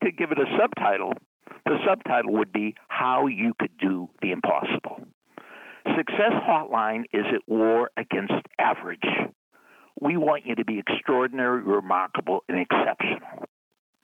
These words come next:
And there are two basic premises. Number one, that everything you need is already inside you. There is a Superman and there is a Superwoman already inside you.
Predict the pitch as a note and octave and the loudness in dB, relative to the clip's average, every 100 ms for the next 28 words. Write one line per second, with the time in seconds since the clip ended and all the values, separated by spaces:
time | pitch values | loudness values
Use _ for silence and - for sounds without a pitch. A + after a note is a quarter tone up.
0 | _ - - - - C#3+ B2+ B2 B2 - | _ -20 -14 -14 -6 -2 2 4 2 0
1 | D#3+ G#3+ A#3+ F3+ C#3+ C#3+ - - _ - | 0 2 2 2 2 2 -2 -6 _ -4
2 | - - - - - - - - _ _ | -4 -4 -4 -4 -4 -8 -10 -14 _ _
3 | - - B2+ F3+ A3+ G3+ F#2 E2+ D#2+ _ | -20 -4 0 2 4 4 2 0 -8 _
4 | _ - A#2 _ - A3+ A3+ A#3+ - G#3 | _ -4 -4 _ 0 0 2 0 0 -2
5 | F#3 D#3 D#3+ C#3+ C3+ B2 A#2 G#2 - - | -4 2 2 4 2 2 2 0 -2 -2
6 | - B2 B2+ A#2 A#2+ G#2 - F2 E2 - | 2 4 4 2 -2 -2 0 0 -2 -6
7 | D#2 - - - - D#3 D#3+ - - A#3+ | -8 -10 -16 -10 -2 2 2 0 -4 0
8 | C5 E4 A#2+ - B2 A2+ - D3+ A2 G2 | 2 4 2 0 -2 -2 0 0 -2 -4
9 | F#2+ G2 - C3 C3 C3+ C#3 - G#3+ A3+ | -4 -4 -4 -6 0 0 0 -2 2 4
10 | G3 F#3 - C#3 B2 E3 - C#3+ A2+ A2+ | 6 4 0 -2 0 0 2 2 2 0
11 | B2 - - C#3 D3 D3+ A#2 A#2+ A#2+ A2+ | -4 -6 2 4 6 4 2 0 -4 0
12 | G#2 F#2 E2+ F2 | 2 2 -2 -8